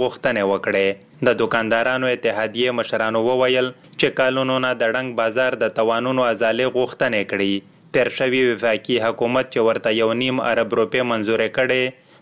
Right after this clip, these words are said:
صوبایي حکومت ته رسېدلې، د تیر یو نیم کال نه ورته هغه منظورې شوې معاوضو چکونه نه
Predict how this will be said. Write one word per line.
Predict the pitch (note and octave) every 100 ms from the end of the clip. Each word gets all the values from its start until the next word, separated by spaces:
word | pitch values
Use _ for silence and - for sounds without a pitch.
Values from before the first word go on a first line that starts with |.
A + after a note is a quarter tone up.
| -
صوبایي | C#3 B2 B2+ C3
حکومت | A#2 A2 A2+ A2 A2+
ته | A2 A2
رسېدلې، | A2 A2+ A2 B2+ B2+ B2+ - - -
د | C3 B2+
تیر | C#3+ C3+ B2+
یو | A#2+ A#2 B2
نیم | C3+ B2+ C#3
کال | C3 C3 B2+
نه | A#2+
ورته | A2+ G#2 A2+
هغه | B2 C3 B2
منظورې | A2+ A2 A2+ A2+
شوې | C3+ C3 B2+ A#2+
معاوضو | A2+ A2+ A2 C3 B2+ B2
چکونه | A2 C3+ C3 C3
نه | B2+